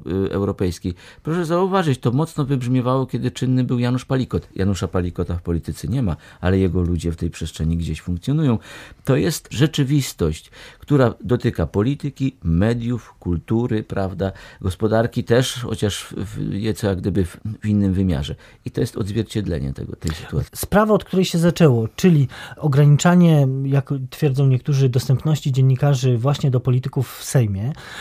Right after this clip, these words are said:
Speaker 2: w ten sposób, czyli odgórnie, w sposób narzucony, spowodowało, że z jednej strony te opozycyjne media, nazwijmy je, rzuciły się na, na te decyzje i na rząd Prawa i Sprawiedliwości, ale z drugiej strony też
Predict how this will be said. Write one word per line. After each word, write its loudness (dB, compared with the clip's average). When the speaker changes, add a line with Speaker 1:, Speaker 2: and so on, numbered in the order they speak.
Speaker 2:
w -14
ten 6
sposób, -2
czyli 0
odgórnie, 4
w -20
sposób -4
narzucony, 2
spowodowało, 2
że 4
z 0
jednej 4
strony 2
te 2
opozycyjne 4
media, 4
nazwijmy 2
je, -2
rzuciły 2
się 0
na, 2
na 4
te 4
decyzje 2
i 4
na 4
rząd 2
Prawa 2
i 2
Sprawiedliwości, -2
ale 6
z 4
drugiej 2
strony 4
też 2